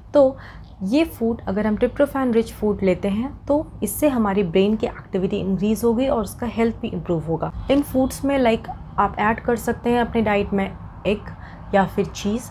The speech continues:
इन सब में tryptophan बहुत ज़्यादा amount में होता है। ये वीडियो बनाने का मेरा जो main, अ, एम था, तो bottom line इस सारे वीडियो का क्या है,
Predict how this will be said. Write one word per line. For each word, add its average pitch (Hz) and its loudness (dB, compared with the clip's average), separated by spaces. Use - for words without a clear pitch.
इन 254 4
सब 240 2
में 247 2
tryptophan 226 -2
बहुत 190 0
ज़्यादा 160 -2
amount 165 0
में 175 -2
होता 156 -2
है। 151 -4
ये 262 4
वीडियो 220 0
बनाने 233 0
का 240 -4
मेरा 214 2
जो 226 0
main, 202 2
अ, 185 -4
एम 214 2
था, 170 -4
तो 190 0
bottom 214 2
line 240 2
इस 226 -6
सारे 214 2
वीडियो 185 2
का 165 -2
क्या 185 -6
है, 151 -6